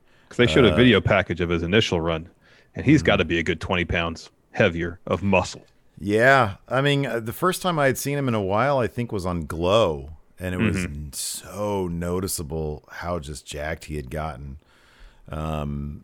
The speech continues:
Speaker 2: he, they took on, uh, Jackson, Riker, and Elias. Carlito looked really good. Uh, Jeff Hardy ended up winning with the senton here. No apple for Carlito.
Speaker 1: No,
Speaker 2: Uh,
Speaker 1: he actually did a thing a, a bit at the top of the ramp where he's looking at his hand. There was no apple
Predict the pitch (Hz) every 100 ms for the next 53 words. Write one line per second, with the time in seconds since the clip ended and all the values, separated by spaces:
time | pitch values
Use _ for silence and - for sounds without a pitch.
0 | _ 82 85 82 80 - 80 78 78 76
1 | 76 73 67 71 85 82 - 80 78 78
2 | - 78 73 71 82 92 92 90 - 80
3 | 82 82 80 82 80 76 80 78 76 87
4 | 113 117 110 _ _ _ _ - 76 76
5 | 71 71 65 82 - 85 80 78 76 73
6 | 64 78 76 73 71 - - 73 71 69
7 | 65 69 69 76 98 113 90 123 123 90
8 | - 80 - 76 73 67 73 69 78 -
9 | - 87 87 90 69 71 135 - 110 104
10 | - 110 92 95 85 107 87 113 101 87
11 | 87 95 90 90 92 92 87 82 - 90
12 | 82 82 - 82 85 85